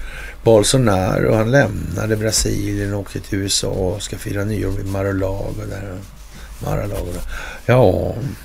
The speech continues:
men jag vet inte. Och vad sa den amerikanska, eller vad säger jag, brasilianska militären? De skulle agera den första de också, ja. Ja. I, imorgon det då.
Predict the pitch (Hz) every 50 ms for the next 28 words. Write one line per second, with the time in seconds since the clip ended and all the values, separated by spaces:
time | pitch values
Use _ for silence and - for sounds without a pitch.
0 | - - - - - 110 120 123 123 113 92 95 104 - - 127 117 113 - -
1 | - - 107 107 107 107 120 131 - - 156 170 175 165 156 151 147 147 143 -
2 | 151 143 139 135 123 - - - - - - - - 127 127 127 123 120 110 127
3 | 117 110 110 113 110 - 117 113 113 143 - - 165 165 151 139 - 113 107 -
4 | - - 127 127 - - - - - - - - - - - 120 131 123 117 107
5 | 107 110 - 131 120 - - - - - 156 131 98 - - - - - - -
6 | - 120 117 113 - - - 78 80 92 92 110 - - - - - - - -
7 | - - - - - - - - - - - - - - - - - - - -
8 | - 113 120 123 117 95 90 - 120 131 117 - - 95 95 98